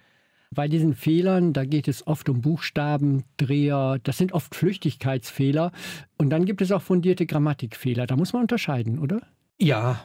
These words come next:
Speaker 2: das ist wie im Deutschunterricht. Mit einem Rechtschreibfehler ist, glaub ich, ein, ein R und Grammatik würde ein G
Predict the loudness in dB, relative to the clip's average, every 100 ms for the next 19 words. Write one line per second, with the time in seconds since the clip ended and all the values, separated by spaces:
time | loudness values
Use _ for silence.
0 | -4 -2 -2 0 -2 0 -2 0 0 0
1 | 0 0 -2 -8 -10 -4 -2 0 0 -2
2 | -4 -4 -2 -2 -2 -2 -4 -4 -2 -4
3 | -4 -6 -4 -2 -2 -2 -2 0 -2 -2
4 | -2 -2 -4 -2 -2 0 0 0 2 2